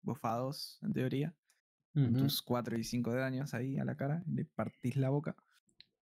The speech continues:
Speaker 2: Sí, sí.
Speaker 1: Pero bueno, lo bufa al final del turno, no está mal. Y son dos nombres que no teníamos.
Speaker 2: Exactamente. Está bien.
Speaker 1: Así que, y otro, al menos es un payoff, ¿no? Te pone el,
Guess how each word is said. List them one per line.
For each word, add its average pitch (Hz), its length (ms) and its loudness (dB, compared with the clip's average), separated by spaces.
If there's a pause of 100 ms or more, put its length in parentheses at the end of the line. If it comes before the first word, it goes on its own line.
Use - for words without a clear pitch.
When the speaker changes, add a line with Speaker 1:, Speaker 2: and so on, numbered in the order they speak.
(380)
Speaker 2:
Sí, - 300 -8
sí. - 60 -2
Speaker 1:
Pero 185 220 2
bueno, 127 340 0
lo 165 100 0
bufa 180 180 2
al 202 100 -2
final 202 260 -4
del 120 140 -2
turno, 123 260 -2
no 170 60 0
está 180 160 -2
mal. 180 240 0 (120)
Y 185 420 2
son 160 160 -2
dos 120 120 0
nombres 117 640 -2
que 131 80 -4
no 131 100 0
teníamos. 156 800 0 (760)
Speaker 2:
Exactamente. 123 720 -2 (680)
Está - 160 -4
bien. 98 260 -6
Speaker 1:
Así - 180 -2
que, 123 260 -2
y 131 140 -2
otro, 127 320 -4 (340)
al 151 140 -2
menos 156 220 0
es - 100 -8
un 123 140 2
payoff, 117 360 -2
¿no? 180 220 0
Te - 100 -4
pone 131 220 0
el, 135 140 -2